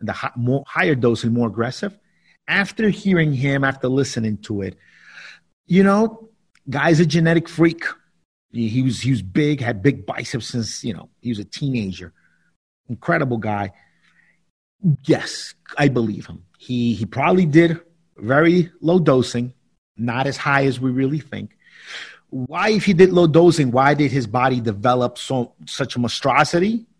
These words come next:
where maybe, like, Lee Haney didn't get like that? Well, um, insulin and growth, growth hormone, insulin and human growth hormone, you know,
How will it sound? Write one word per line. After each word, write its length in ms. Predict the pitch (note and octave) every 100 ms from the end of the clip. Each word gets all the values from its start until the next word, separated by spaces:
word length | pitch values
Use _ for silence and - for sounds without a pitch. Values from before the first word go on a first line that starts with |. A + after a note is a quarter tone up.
| -
where 120 | C3+
maybe, 260 | B2+ C3 B2
like, 200 | A2 G2+
Lee 160 | B2
Haney 500 | G#2 B2+ C3 C3 B2 _ _ _ -
didn't 200 | C3 D3+
get 160 | E3
like 200 | D#3 D#3+
that? 280 | F#3+ A3 - _ _ _ - _ - -
Well, 260 | E3 F#3 F#3+
um, 380 | D#3 C#3+ C3+ A2+ _ _ -
insulin 460 | A#2+ - D#3+ E3+ D#3+
and 100 | C#3+
growth, 340 | E3+ F3 -
growth 220 | C3+ G3
hormone, 300 | B2 G#2 F2+ _ _ _ _ _ _ C3+
insulin 320 | C#3 F#3 F3
and 100 | D3
human 200 | D#3 C#3
growth 220 | A#2 G2
hormone, 260 | F#2+ - - _ _ _ _ _ _ _
you 100 | G#2+
know, 140 | A2